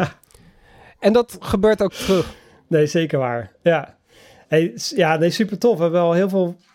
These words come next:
Speaker 2: eh, herinneringen opgehaald over leuke dingen die we samen hebben meegemaakt.
Speaker 1: Ja.
Speaker 2: En als we even kijken naar, naar wie is Dimitri nu verder? Want ja, jij bent natuurlijk meer dan alleen je filmbedrijfje. Daarnaast ben je eigenlijk gewoon ook een gigantische nerd.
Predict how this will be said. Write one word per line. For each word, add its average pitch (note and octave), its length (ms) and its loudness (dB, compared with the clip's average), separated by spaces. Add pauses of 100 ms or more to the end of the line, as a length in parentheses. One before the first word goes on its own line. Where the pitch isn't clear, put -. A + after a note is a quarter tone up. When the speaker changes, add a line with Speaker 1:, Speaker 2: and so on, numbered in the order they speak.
(140)
Speaker 2:
eh, D#3 400 0
herinneringen F#3 640 0
opgehaald F#3 460 -4
over D3 200 -2
leuke D3+ 220 0
dingen D3 220 0
die C#3+ 160 -2
we C#3 140 -4 (100)
samen D3+ 440 -4
hebben C3 180 -4
meegemaakt. D#3+ 800 -4
Speaker 1:
Ja. E3+ 260 2 (320)
Speaker 2:
En D#3+ 300 -2 (160)
als D#3 180 -4
we F3 160 -4
even E3 240 -4
kijken F3+ 360 0
naar, D#3+ 300 0
naar D3+ 280 -4 (160)
wie E3 220 -4
is D3+ 160 -2
Dimitri D3 420 -2
nu C3+ 140 -2
verder? C#3+ 360 -2
Want C#3+ 160 -6
ja, C3+ 180 -10
jij C3 160 -10
bent C#3 140 -4
natuurlijk C3+ 300 -6
meer C#3+ 160 0
dan C3+ 160 -4
alleen C3+ 340 -4
je B2 200 -8 (180)
filmbedrijfje. D#3 840 -2 (640)
Daarnaast D3+ 520 -2
ben D3 120 0
je C#3+ 60 0
eigenlijk C#3+ 320 -4
gewoon C3+ 260 -2
ook C3+ 200 -6
een B2+ 160 -6
gigantische B2 480 -4
nerd. C#3 320 -4